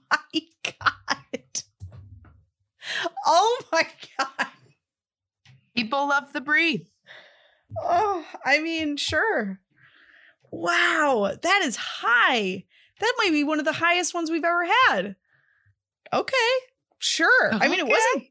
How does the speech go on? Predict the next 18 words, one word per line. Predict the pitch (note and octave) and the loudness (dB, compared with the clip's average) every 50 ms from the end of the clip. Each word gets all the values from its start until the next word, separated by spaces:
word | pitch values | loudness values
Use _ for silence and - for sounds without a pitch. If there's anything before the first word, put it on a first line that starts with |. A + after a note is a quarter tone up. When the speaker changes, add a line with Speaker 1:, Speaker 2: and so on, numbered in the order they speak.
| _ _ | _ _
Speaker 1:
it | - C4+ | -4 -2
wasn't | B3 B3+ C#4+ G#4 - A4 F#4 - - | 0 0 0 0 0 -2 -4 -4 -2
bad, | - E3+ F#3+ F4+ F#4+ C4 G3 G3 A3 A3+ | 0 2 2 2 2 2 2 0 -2 -2
but, | A#3 A3+ - - - | -4 -8 -8 -6 -4
like, | A3 A3+ G#3+ - - | -2 -2 -2 -2 -2
I | |
don't | F3 F#3 | 0 0
know | E3 D3+ | 2 2
if | C#3+ C#3+ | 2 0
Speaker 2:
Yeah. | C#4 | 0
Speaker 1:
it | A#3+ | 0
was | A3 - - | 0 -2 -2
seventy-three | - - - G3+ G3 A3 C4 B3+ A3+ G3+ - A3 G#3+ A#3+ B3+ | -2 -2 -2 -2 -2 -2 -2 -2 -2 -4 -6 -6 -6 -4 -4
percent | A#3+ - F3 F#3 - - - - F3 A3 B3 - - - - F3+ | -4 -6 -6 -4 -2 -2 -2 0 0 0 -2 -2 -4 -10 -10 -6
good. | - D#3+ C#3+ C#3 E3 E3+ F3+ G3 - _ E3+ | -4 -2 0 0 0 0 -2 -4 -6 _ -8
Speaker 2:
No. | E3+ E3+ | -6 -4
Speaker 1:
Wow. | E3+ E3+ E3+ A3+ G#3+ - - - _ _ _ - G#3 | -2 -2 0 0 -2 -2 -4 -10 _ _ _ -10 -10
Okay. | A#3 B3+ D4 - | -8 -6 -6 -6